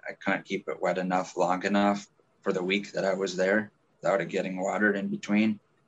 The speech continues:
And, uh, came home and it was, uh,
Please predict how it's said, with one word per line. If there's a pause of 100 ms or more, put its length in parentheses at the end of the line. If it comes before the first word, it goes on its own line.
(520)
And,
uh,
came
home
and
it
was,
uh,